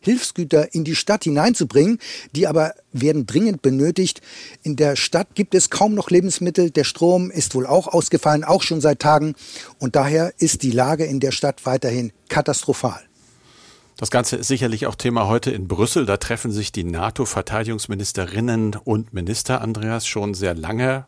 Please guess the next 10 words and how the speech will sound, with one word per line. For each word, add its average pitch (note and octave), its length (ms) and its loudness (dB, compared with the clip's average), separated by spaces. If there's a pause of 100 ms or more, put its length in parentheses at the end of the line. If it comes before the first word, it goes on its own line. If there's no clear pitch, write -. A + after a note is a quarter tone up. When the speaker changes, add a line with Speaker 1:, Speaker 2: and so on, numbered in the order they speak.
Speaker 2:
Sicherlich A#2 460 -4
eine G2+ 180 -6
volle G2 300 -6
Tagesordnung, A2 640 -4
sicherlich G#2+ 480 -4 (300)
trotzdem - 380 0
nur A2 200 2
ein A2+ 220 -2
übergeordnetes G#2+ 920 0
Thema. B2+ 380 -2